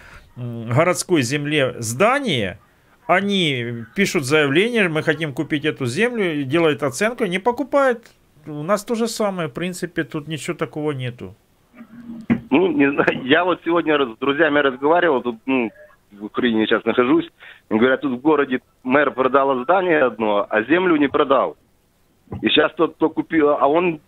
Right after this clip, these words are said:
Speaker 2: ну, там что-то прошляпил с этими документами, щас он в мэрии судится.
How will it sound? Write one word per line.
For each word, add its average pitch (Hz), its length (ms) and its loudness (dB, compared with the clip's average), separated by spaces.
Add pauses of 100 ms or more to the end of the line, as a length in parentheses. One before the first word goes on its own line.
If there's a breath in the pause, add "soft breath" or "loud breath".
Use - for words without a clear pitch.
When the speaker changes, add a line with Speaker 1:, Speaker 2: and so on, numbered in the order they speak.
(400)
Speaker 2:
ну, 139 140 0
там 151 180 2
что-то 131 200 -2
прошляпил 170 520 0
с - 60 -6
этими 135 220 0
документами, 117 560 -2
щас 160 240 0
он 147 200 0 (320)
в - 40 -12
мэрии 170 400 2
судится. 123 460 -2